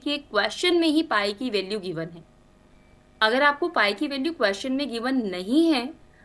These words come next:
तो आप पाई की कोई भी वैल्यू यूज़ कर सकते हैं, either twenty-two upon seven or three point one four। But if the value is given to you, you are bound to use that value only। So what is the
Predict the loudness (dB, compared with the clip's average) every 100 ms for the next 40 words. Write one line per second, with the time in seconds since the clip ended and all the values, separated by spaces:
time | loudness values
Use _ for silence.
0 | _ -6 0 2 2 0 -2 0 0 0
1 | -4 -4 -4 0 0 2 -2 -4 -6 -8
2 | -6 -8 -8 -12 -10 -10 -10 -14 -10 -6
3 | -2 -4 -4 -6 -4 -2 -2 0 0 0
4 | 0 -2 -2 -4 -8 -20 -10 2 4 4
5 | 0 -10 -20 -4 -4 -2 -4 -4 -2 -2
6 | -2 -6 -10 -10 -20 _ -20 -20 -2 -2
7 | -2 -4 -2 -2 0 0 4 2 0 -4
8 | -4 -6 -6 -6 -6 -6 -2 0 -2 -4
9 | -4 2 2 4 4 4 2 2 0 -2
10 | -6 -2 0 0 -4 -6 -6 -6 -6 -8
11 | -8 -10 -12 -20 -20 -20 -6 0 4 4
12 | 4 0 0